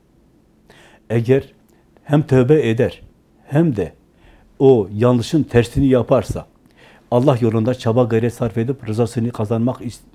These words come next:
çalışırsa, kazanmaya çalışırsa, o günahı bir de sevaba çevirir ki, o kul, o çabası, gayretini sarf ederken, o gücü olsun diye manevi olarak ne yapar? Ona o sevabı, o ikramı yapar.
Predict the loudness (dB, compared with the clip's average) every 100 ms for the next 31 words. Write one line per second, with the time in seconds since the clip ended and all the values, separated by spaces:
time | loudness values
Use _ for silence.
0 | _ _ -6 -4 -4 -8 -12 -12 -6 -2
1 | -2 -2 -4 -6 -8 -10 -12 -8 -8 -10
2 | -20 -20 -14 0 2 4 2 2 0 0
3 | 0 -2 0 2 2 0 -2 -2 0 -2
4 | -4 -6 -6 -8 -16 0 2 2 0 0
5 | -2 _ _ _ _ -4 -2 -2 -4 -4
6 | -2 -2 -4 -8 -8 _ _ -12 -4 -2
7 | -2 -4 -6 -4 -4 -2 -4 -4 -6 -8
8 | -10 _ _ _ 0 0 0 0 0 0
9 | -2 -2 -2 -2 -6 -10 _ -8 -4 0
10 | 2 2 0 -2 -6 -8 _ _ _ -4
11 | -4 -4 -8 -10 _ -10 -6 -6 -6 -8
12 | -8 -4 -2 -4 -10 _ _ _ _ -2
13 | -2 -4 _ -8 -2 0 2 0 0 -8
14 | -16